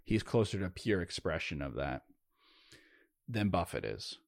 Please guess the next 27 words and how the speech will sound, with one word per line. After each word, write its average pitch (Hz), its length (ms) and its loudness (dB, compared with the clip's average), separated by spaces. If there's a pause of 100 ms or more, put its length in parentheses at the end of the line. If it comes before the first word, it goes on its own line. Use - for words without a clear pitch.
(300)
I, 95 640 4 (2250)
in 127 160 8
some 151 340 8
ways, 104 480 8
they're 131 120 10
both 131 380 10 (260)
very 104 300 6
cerebral, 92 460 4
not 80 220 2
very 82 120 0
emotional 80 380 -2
people. 80 360 -2 (400)
But 110 160 10
I, 104 160 8
in 110 100 8
some 120 280 8
ways, 107 220 8
I 92 80 2
think 98 240 0
Buffett 87 280 2
is 90 140 0
driven 85 340 -2
more 82 200 -2
by 76 200 -2
gut 78 320 -4
feeling 69 400 -6
than, 55 320 -8